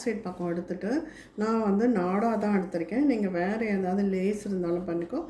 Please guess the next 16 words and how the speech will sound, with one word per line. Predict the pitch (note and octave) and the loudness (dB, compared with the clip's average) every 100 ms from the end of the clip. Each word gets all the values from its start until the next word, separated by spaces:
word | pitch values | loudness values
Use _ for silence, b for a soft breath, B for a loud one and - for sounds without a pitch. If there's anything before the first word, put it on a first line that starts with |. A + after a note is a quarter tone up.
| B B B | B B B
எல்லாமே | G#3+ A3+ A#3 A#3 | 0 4 4 6
நம்ம | C4 B3+ G#3+ F3+ | 4 4 2 0
வந்து | F#3+ A#3 | 0 0
ஹெர்பல்ல | F#3+ F#3+ G#3 G#3+ G3+ | 0 0 0 0 -2
பண்ணும்போது | F3+ F3+ E3+ A3 | -2 -2 0 -2
கொஞ்சம் | B3+ G#3 F3 | -2 -2 -2
காட்டன் | E3+ F#3 G3+ G#3+ | -2 -2 -2 0
இருந்தா | F#3 F3 F3+ | 0 0 0
நல்லா | F3+ E3+ F3 | 0 0 -2
இருக்கும். | E3+ - C#4+ - B B B | -4 -2 -2 -2 B B B
அதனால | F#3 F#3 F#3 C#4+ | 0 2 4 4
இப்படி | A#3+ - G#3+ | 4 0 -4
ஸ்டிச் | B3 G3+ G3 - | -4 -4 -6 -6
பண்ணிக்கோங்க. | F#3 F3 F3 E3 F3 B3 F#4+ - - - - - - - - - - B B | -4 -4 -4 -4 -2 -4 -6 -10 -20 -20 -20 -20 -20 -20 -20 -20 -20 B B
இல்ல | - B3 B3+ F#3 | 2 4 4 4
எலாஸ்டிக். | F#3 G3 G3+ - F3+ - | 2 0 -2 -4 -6 -6